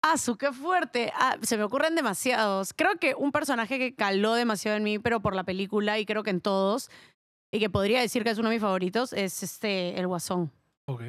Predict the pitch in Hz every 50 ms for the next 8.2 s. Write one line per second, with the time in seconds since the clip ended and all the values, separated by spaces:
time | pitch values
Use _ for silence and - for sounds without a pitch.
0 | 143 147 135 - 202 208 208 202 185 202 180 - 208 170 190 240 233 - 254 254
1 | 254 240 233 - - 247 247 247 226 196 185 185 196 202 202 208 214 214 214 220
2 | 220 214 208 208 202 202 202 208 262 349 - _ - - - - - 220 277 262
3 | 254 262 247 254 254 247 202 190 190 190 190 196 196 196 196 196 190 190 190 196
4 | 226 320 359 - _ _ _ _ _ _ _ _ _ _ _ _ _ _ _ _
5 | _ _ _ _ - 202 180 - - - 196 190 185 170 - - _ - 165 156
6 | - - 254 226 220 294 285 233 190 190 220 240 - - _ - - 262 214 190
7 | 185 185 240 - _ _ _ _ - - 127 123 226 113 - - - - - -
8 | 254 240 233 220